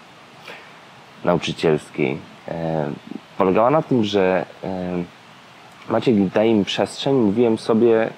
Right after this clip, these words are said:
zamiast mówić do siebie: „Maciek, przestań mówić. Maciek, zamknij się”. E, daj im przestrzeń. I, e, w wielu przypadkach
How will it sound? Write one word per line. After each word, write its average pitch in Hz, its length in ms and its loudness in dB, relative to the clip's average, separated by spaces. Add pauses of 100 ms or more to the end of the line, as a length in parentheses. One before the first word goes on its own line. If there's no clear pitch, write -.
(140)
zamiast 113 480 0
mówić 107 440 2
do 95 80 2
siebie: 107 240 0
„Maciek, 101 300 0
przestań - 340 -6
mówić. 90 520 0
Maciek, 98 220 -2
zamknij 90 380 -4
się”. - 200 -8 (1120)
E, 85 300 -4
daj 104 160 2
im 92 100 4
przestrzeń. - 440 -8 (1000)
I, 101 280 6 (320)
e, 104 40 -4 (520)
w 87 140 -6
wielu 196 260 2
przypadkach - 680 -2